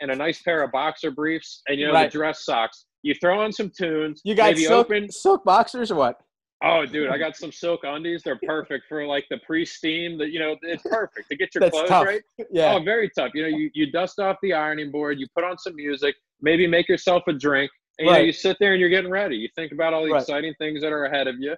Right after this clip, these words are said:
Speaker 1: you know, or, or if it's an event you're not looking forward to, you look forward to dressing
Speaker 2: <laughs>
Speaker 1: up, right? You're like, "Damn,
Speaker 2: Right.
Speaker 1: I'm gonna look good doing it,"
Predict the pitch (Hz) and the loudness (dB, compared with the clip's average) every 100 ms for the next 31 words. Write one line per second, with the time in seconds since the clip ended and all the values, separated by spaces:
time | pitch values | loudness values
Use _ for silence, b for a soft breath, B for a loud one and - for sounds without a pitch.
0 | - _ 139 139 160 - - 165 160 180 | -12 _ -6 -4 -6 -8 -4 -2 2 2
1 | 175 175 - 160 151 165 156 143 151 147 | 2 -2 -6 -8 -8 -8 -8 -8 -8 -8
2 | 143 135 147 143 143 - 156 165 143 151 | -10 -12 -6 -4 -4 -4 -4 0 0 0
3 | - 160 147 135 147 143 143 135 123 - | 0 0 0 -2 -2 -2 -2 -4 -4 -2
4 | 131 151 143 135 - 175 151 131 147 151 | -2 0 0 -2 2 4 4 2 0 0
5 | 151 - 156 139 151 135 | 0 2 0 2 0 0